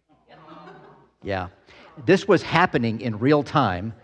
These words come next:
as I was in my office writing this. I even saw Alon Levy's response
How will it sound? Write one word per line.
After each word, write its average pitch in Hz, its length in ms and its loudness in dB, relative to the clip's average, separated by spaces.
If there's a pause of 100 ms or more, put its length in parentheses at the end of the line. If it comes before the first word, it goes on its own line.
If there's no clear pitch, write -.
(520)
as 180 260 4
I 185 120 6
was 160 160 4
in 170 100 4
my 156 180 6
office 151 400 2
writing 151 340 4
this. 78 340 -16 (1500)
I 156 120 4
even 185 220 4
saw 175 300 6
Alon 165 360 6
Levy's 156 440 6
response 139 640 2